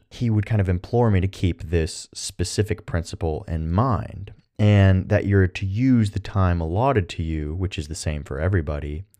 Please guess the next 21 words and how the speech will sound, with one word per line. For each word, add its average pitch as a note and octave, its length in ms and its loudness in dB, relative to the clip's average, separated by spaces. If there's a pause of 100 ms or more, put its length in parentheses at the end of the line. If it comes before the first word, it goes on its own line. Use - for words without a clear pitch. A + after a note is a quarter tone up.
(140)
to G#2 100 -6
further B2+ 360 4
some G2+ 240 0
overarching F#2 640 4
goal E2 260 0
that D#2 140 -6
you've E2+ 120 -4
set - 240 -4
for D#2 120 -6
yourself. F2+ 580 -4
But - 100 -10
importantly, D#2+ 500 -4
you F2+ 100 -2
have F2+ 200 -6
to F2+ 60 -4
set - 380 -6
that D2+ 260 -8
goal. A2+ 420 0
For - 220 0
me, G2 640 4
these F#2+ 240 4